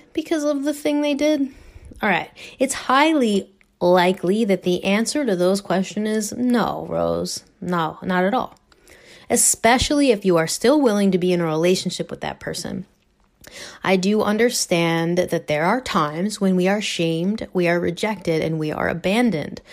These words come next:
Like when you are in the di-, the middle of a dissolution of a relationship or a breakup. However, most often, we tell ourselves that we are abandoned,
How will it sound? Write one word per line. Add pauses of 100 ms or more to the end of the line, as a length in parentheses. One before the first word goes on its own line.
(200)
Like
when (400)
you
are
in
the
di-,
the
middle
of
a
dissolution
of
a
relationship
or
a
breakup. (420)
However, (840)
most (460)
often, (720)
we
tell
ourselves
that
we
are
abandoned,